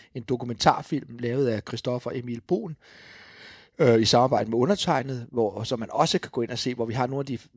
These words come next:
vanvittigt gode film, der var, øh, omkring, øh, idrætssamarbejde med tyskerne. Og så har vi ovenikøbet også, øh, ja, en, en, en, hvad skal man sige, en, en nationaldigter som, som Kai Munk, som ovenikøbet bliver jo, ja,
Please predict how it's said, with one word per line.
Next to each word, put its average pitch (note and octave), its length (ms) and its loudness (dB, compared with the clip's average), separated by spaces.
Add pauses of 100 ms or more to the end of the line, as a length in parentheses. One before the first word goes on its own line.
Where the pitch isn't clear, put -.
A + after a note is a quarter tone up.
(320)
vanvittigt C#3+ 480 -2
gode A#2+ 260 -2
film, C3+ 320 -2
der B2 100 -2
var, G#2+ 400 -6
øh, G2 160 -8 (220)
omkring, A2 480 -8
øh, A2+ 120 -8
idrætssamarbejde A2+ 600 -6
med A2 100 -12
tyskerne. B2 440 -10 (600)
Og A#2+ 120 0
så F#3+ 100 8
har G3+ 160 2
vi F3 100 0
ovenikøbet E3+ 460 0
også, E3 320 0
øh, D3 200 -4
ja, D3+ 200 2
en, C#3 280 -8
en, B2 260 -6
en, A#2 180 -10 (680)
hvad - 100 -8
skal - 100 -8
man G#2+ 60 -12
sige, A2 240 -6
en, E2 140 -12 (420)
en C3 100 -4
nationaldigter C3+ 800 2
som, A2+ 340 -2
som A2 200 -2
Kai A#2 220 0
Munk, B2+ 380 0
som - 180 -8
ovenikøbet C#3 500 -2
bliver A#2+ 160 2
jo, A2 200 0 (420)
ja, - 140 -6